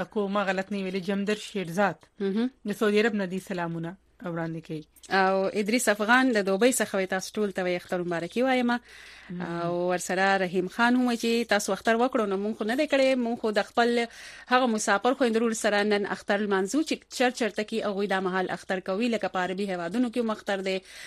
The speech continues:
Speaker 2: او په نورو هیوادونو کې هم په داسې
Speaker 1: مهم.
Speaker 2: کې. تاسو خپل چې کوم په خاصه توګه د مسافر خویندرونه تاسو چې کله پیغام را لګوئ د اختر مبارکۍ، نو د دغه هیواد نوم پکې هم لیکئ یا د هغه ځای نوم،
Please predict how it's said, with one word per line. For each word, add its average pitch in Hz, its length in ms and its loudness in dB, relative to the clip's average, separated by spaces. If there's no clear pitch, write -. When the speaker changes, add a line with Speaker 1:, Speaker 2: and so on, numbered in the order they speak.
Speaker 2:
او 175 260 4
په 185 120 -2
نورو 220 260 2
هیوادونو 208 380 2
کې 214 80 -8
هم 226 100 0
په 214 60 4
داسې 196 220 2
Speaker 1:
مهم. 226 160 0
Speaker 2:
کې. 220 40 -4
تاسو 240 240 2
خپل 294 320 4
چې - 160 -2
کوم 233 140 4
په 226 80 -2
خاصه 247 280 2
توګه 240 280 4
د 208 140 2
مسافر 208 420 2
خویندرونه 262 460 4
تاسو 233 320 2
چې 226 120 -6
کله 214 220 2
پیغام 214 340 2
را 233 100 4
لګوئ 226 240 2
د 285 40 4
اختر 269 260 2
مبارکۍ، 269 440 4
نو 277 120 2
د 185 400 2
دغه 175 240 -2
هیواد 196 380 0
نوم 240 100 0
پکې 208 180 -4
هم 220 120 2
لیکئ 226 220 0
یا 196 160 2
د 180 60 -2
هغه 175 160 -2
ځای 202 220 0
نوم، 214 180 0